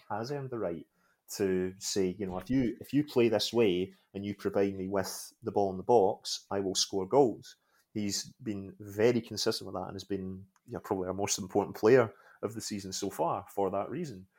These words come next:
So, yeah, I think that you're right. We need to now start thinking, well, who do we have in the wide areas that can provide that level of support? Um, you know, Tavernier and Yilmaz doing the kind of inverted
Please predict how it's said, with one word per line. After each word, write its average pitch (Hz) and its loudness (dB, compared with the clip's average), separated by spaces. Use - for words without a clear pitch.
So, 101 2
yeah, 135 6
I 104 6
think 123 0
that 101 4
you're 120 4
right. 107 6
We 101 -2
need 104 -8
to 95 -2
now 92 2
start 95 0
thinking, 92 -8
well, 95 2
who 107 -8
do 104 -10
we 98 -4
have 92 -2
in 90 -4
the 90 0
wide 95 2
areas 90 0
that 92 -2
can 90 -6
provide 95 0
that 87 -2
level 95 -4
of 87 -10
support? - 4
Um, 90 2
you 104 -4
know, 87 -4
Tavernier 98 8
and 90 0
Yilmaz 95 2
doing 92 0
the 92 -2
kind 92 -4
of 87 -2
inverted 95 -4